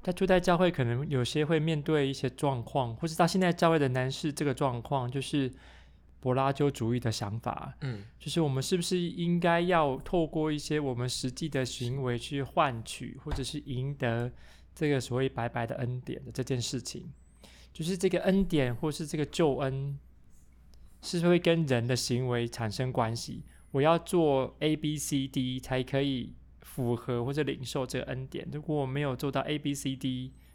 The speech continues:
Speaker 1: 的话，就没有办法领受这个恩典。在初代教会的时候就有很多争论，现在在目-，甚至在目前的教会可能有许多这样子的争论。如果你不做 A、B、C、D，那你就不配领受这个恩典。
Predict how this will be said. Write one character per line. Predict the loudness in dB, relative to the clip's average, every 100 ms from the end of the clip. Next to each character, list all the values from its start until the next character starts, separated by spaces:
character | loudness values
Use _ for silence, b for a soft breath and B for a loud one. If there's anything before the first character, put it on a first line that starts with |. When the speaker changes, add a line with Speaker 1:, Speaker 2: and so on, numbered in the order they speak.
| b
Speaker 1:
的 | -4
话， | 0 -2
就 | 0 0 2
没 | 2
有 | 2
办 | 4 2
法 | 0 -4 -4 -10
领 | -10
受 | -6 -6 -6
这 | -6
个 | -6
恩 | -6 -6
典。 | -8 -12 -16 b b b b b -10
在 | -2
初 | 2
代 | 4
教 | 4 2 2
会 | 0
的 | 2
时 | 0
候 | 2
就 | 2
有 | 2
很 | 0 0
多 | 0
争 | 2 0 0
论， | -2 -2
现 | 4
在 | 4
在 | 4 2 -2
目-， | -2 -2 -2 -12 -14 -2
甚 | 0
至 | 4
在 | 6
目 | 6 6
前 | 6 6
的 | 4
教 | 6 4 6
会 | 2 2 -2 B B -6
可 | 0
能 | 2
有 | 2
许 | 2
多 | 0 2
这 | 4
样 | 2
子 | 2
的 | 0
争 | 2 0 0
论。 | -2 -2 b b b
如 | -6 4
果 | 6
你 | 6
不 | -2 -4
做 | 4 4 4
A、 | 2
B、 | 4 2
C、 | 2 0
D， | 2 0 0
那 | 4 4
你 | 4
就 | 2 0
不 | 0 -2
配 | 4 4
领 | 4 0
受 | 0 0
这 | 0 -4
个 |
恩 | -2 -4 -4
典。 | -6